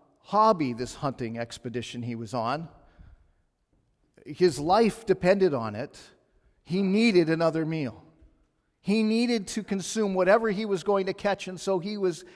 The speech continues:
with painstaking effort, making sure every detail was just right as he set that trap.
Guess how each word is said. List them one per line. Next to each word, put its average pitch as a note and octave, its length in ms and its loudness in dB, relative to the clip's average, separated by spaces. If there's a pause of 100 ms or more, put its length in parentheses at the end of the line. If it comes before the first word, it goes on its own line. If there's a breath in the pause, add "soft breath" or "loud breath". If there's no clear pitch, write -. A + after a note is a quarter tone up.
with - 340 -4
painstaking A3+ 800 -2
effort, F#3+ 360 -2 (180 loud breath)
making A3 340 -2
sure G3+ 220 0
every G#3+ 220 0
detail G3+ 420 0
was F3+ 180 -2
just - 280 -10
right F3+ 200 0
as D#3 140 -8
he D3+ 60 -8
set E3 300 -6
that D3 180 -4
trap. - 380 -12